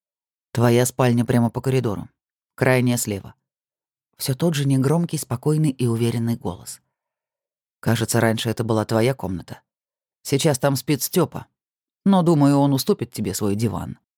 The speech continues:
Кирилл. "Чертова сука". Я снял пиджак и швырнул на кресло.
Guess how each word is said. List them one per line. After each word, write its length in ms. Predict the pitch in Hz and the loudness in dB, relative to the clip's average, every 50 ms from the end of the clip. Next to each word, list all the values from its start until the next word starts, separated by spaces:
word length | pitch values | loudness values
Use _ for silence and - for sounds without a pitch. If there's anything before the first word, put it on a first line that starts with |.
| _ _ _ _ _ _ _ _ _ _ _ _ _ _ _ _ _ _ _ _ _ _ _ _ _ _ _ _ _ _ _ _ _ _ _ _ _ - | _ _ _ _ _ _ _ _ _ _ _ _ _ _ _ _ _ _ _ _ _ _ _ _ _ _ _ _ _ _ _ _ _ _ _ _ _ -2
Кирилл. 480 | - 196 196 151 123 113 104 107 - _ _ _ _ _ _ _ _ _ _ _ _ _ _ _ _ _ _ _ _ _ _ _ _ _ _ _ _ _ _ _ _ _ _ _ _ _ _ _ _ _ _ - | 0 0 2 2 0 -4 -6 -10 -14 _ _ _ _ _ _ _ _ _ _ _ _ _ _ _ _ _ _ _ _ _ _ _ _ _ _ _ _ _ _ _ _ _ _ _ _ _ _ _ _ _ _ -10
"Чертова 500 | - - - 110 101 - - 101 98 104 | -8 -6 -4 -6 -6 -8 -8 -8 -4 -2
сука". 500 | - - - - - - - - - - _ _ _ _ _ _ _ _ _ _ _ _ _ _ _ | 0 0 0 0 -2 -6 -8 -14 -14 -14 _ _ _ _ _ _ _ _ _ _ _ _ _ _ _
Я 160 | - 123 117 113 | 0 0 0 2
снял 260 | - 127 117 110 110 | 2 2 2 2 0
пиджак 400 | - 127 117 127 135 127 123 120 | 0 -2 0 0 0 0 0 -4
и 40 | 107 | -6
швырнул 400 | - 113 113 110 117 117 110 110 | -6 -4 -4 -2 0 0 0 0
на 120 | 110 107 | 0 -2
кресло. 440 | - - - - - - - - - | -2 -4 -8 -8 -8 -10 -12 -14 -18